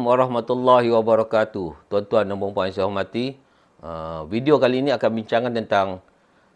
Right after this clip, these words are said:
visa umrah ataupun visa pelancong kita nak menunaikan umrah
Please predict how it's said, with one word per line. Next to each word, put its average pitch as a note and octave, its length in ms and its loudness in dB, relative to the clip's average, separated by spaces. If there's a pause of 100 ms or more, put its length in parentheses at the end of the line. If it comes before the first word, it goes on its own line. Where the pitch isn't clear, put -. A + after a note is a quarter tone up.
(120)
visa A#2 560 2
umrah B2+ 560 2
ataupun A2+ 480 -2
visa A2 240 -2
pelancong A2+ 480 -2
kita - 240 -6
nak F2 160 -8
menunaikan G2 320 -6
umrah F#2+ 400 -6